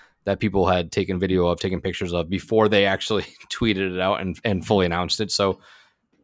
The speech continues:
typical H H N leaking their own stuff based off of their, you know, marketing department or whatever. But when we finally got the video, the video dropped,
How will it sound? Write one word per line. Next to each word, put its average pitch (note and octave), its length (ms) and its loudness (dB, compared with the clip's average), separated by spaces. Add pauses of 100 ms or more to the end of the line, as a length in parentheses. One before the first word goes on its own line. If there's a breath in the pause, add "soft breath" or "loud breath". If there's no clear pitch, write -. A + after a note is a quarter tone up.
(120)
typical A#2+ 640 6
H A#2+ 200 2
H A2+ 180 2
N G#2 400 4 (1040)
leaking A#2 580 2
their G2+ 200 6
own G2 220 2
stuff - 500 0 (500)
based F#2+ 240 0
off F2 160 0
of F2 160 -6
their, F2 320 0 (460)
you C3+ 80 -2
know, E2+ 200 -6 (120)
marketing F#2 420 -4
department F2 460 -6
or E2+ 60 -6
whatever. E2+ 400 -4 (800 soft breath)
But A#2 100 8
when A#2 160 8
we A2+ 120 6
finally D#3 400 4
got B2 300 6
the G#2+ 400 0
video, F#2+ 540 4
the G2 100 2
video A2 300 8
dropped, D#2 480 0